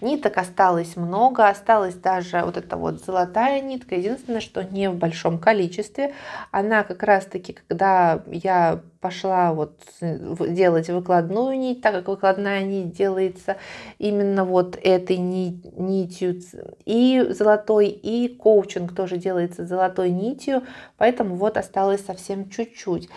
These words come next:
И также у меня остались, э, на пасмах, э, вот этих вот тоже нитки. Конечно, они в косах заплетённые,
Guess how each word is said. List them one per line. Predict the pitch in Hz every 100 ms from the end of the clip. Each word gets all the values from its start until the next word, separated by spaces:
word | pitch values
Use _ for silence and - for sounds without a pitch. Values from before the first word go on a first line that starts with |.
| - - -
И | 262 302 -
также | - 208 269 277 - 254 247
у | 214
меня | 196 180 185 220 226
остались, | 185 - 190 214 220 190 - -
э, | 196 190 185 180 175 165 - _ _
на | - 180 180 185 175 175
пасмах, | - 196 220 220 214 202 - - - - - -
э, | 190 185 175
вот | 175 175
этих | 190 175 -
вот | 160 185 190
тоже | 180 180 180
нитки. | 170 220 247 - 233 214 202
Конечно, | 190 180 180 180
они | 175 170
в | - _
косах | 208 254 - 220
заплетённые, | 214 208 214 - 220 254 247 233 226 208